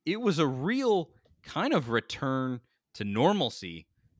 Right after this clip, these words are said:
uh, in, in some sense. It was so nice to see. Sure, it was F C S and whatever, but it was on E S P N and it was college football,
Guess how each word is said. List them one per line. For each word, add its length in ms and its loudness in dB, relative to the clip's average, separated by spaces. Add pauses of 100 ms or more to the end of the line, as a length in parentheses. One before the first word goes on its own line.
uh, 60 -10
in, 540 -4
in 200 -6
some 380 -4
sense. 340 -6
It 80 -4
was 160 -6
so 600 -4 (320)
nice 720 -6 (720)
to 140 -6
see. 600 -4 (640)
Sure, 640 -2 (420)
it 160 -8 (100)
was 200 -4
F 180 0
C 300 -6
S 480 0 (580)
and 600 -6 (440)
whatever, 760 0 (440)
but 200 0
it 100 2
was 400 -4 (140)
on 240 -2
E 120 0
S 140 -2
P 340 -6
N 360 -4 (100)
and 180 -8
it 100 -6
was 200 -10
college 440 -4
football, 680 -4